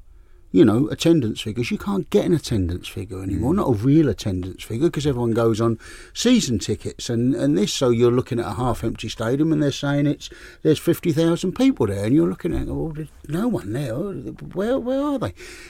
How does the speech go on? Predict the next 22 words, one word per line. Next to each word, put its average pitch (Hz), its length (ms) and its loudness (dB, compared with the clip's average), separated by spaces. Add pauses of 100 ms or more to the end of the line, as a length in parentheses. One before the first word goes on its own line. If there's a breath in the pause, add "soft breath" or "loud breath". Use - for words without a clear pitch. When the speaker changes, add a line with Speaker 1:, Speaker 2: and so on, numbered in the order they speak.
(240 loud breath)
Speaker 1:
So 208 340 4 (720)
the 156 80 2
person 208 460 2
going 208 380 8
to - 140 -4
the 92 80 -2
match, 98 540 -8 (960 soft breath)
you, 214 180 4
you've 202 320 -4
only 151 200 2
got - 120 -8
to - 60 -14
see 113 260 -4
the, 98 100 -6
the 95 140 -12
V-, 98 140 -4
whole 110 240 -4
V 98 180 0
A 113 220 4
R 233 260 4
business 117 380 -2
and 139 100 2